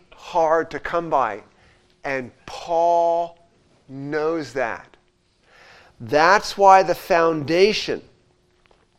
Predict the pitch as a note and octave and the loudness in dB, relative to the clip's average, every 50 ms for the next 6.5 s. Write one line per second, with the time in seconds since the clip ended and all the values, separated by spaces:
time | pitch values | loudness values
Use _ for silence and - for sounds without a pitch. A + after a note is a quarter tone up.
0 | _ _ - - - C3+ C3+ A#2 C#3+ E3 - - - - D#3+ E3 F3 F3+ E3+ C#3+ | _ _ -14 -8 -6 -6 -6 -4 -6 -6 -8 -8 -8 -2 2 4 4 4 4 2
1 | G#2+ - - - - - - _ _ _ _ _ _ _ _ _ _ _ _ _ | 0 -4 -8 -12 -14 -16 -18 _ _ _ _ _ _ _ _ _ _ _ _ _
2 | _ - D3+ D#3 D#3+ D#3 - - E3+ D#3 D3 D#3 D#3 E3 D#3+ C3+ E3+ E3+ C3+ E3 | _ -8 -6 -4 -4 -4 -2 2 2 2 4 2 2 2 0 -2 -4 -6 -6 -6
3 | D#3 A2+ C#3 C#3+ D3 D3 C#3+ D#3 D#3+ D3 C3 D#3 E3 E3 D#3+ - F#3+ F#3+ F#3+ F3 | -6 -4 -4 -4 -4 -4 -4 -6 -8 -6 -6 -4 -4 -4 -6 -6 -4 -4 -2 -2
4 | D3 B2 G#2+ - - - - - _ _ _ - - - - - - - - F#3+ | -2 -4 -8 -14 -18 -20 -20 -20 _ _ _ -18 -14 -12 -12 -10 -8 0 4 6
5 | F#3+ A3+ A#3+ A3+ F#3+ C3 G2+ - - - E3+ E3+ G3 A3 A3+ - - - G3 G3+ | 8 8 8 8 6 4 2 0 -6 -4 -2 0 2 2 0 0 -2 0 2 2
6 | G#3 G3+ F#3+ F3 F#3+ F#3+ F#3+ F3+ F#3 | 4 2 2 4 4 4 4 2 -2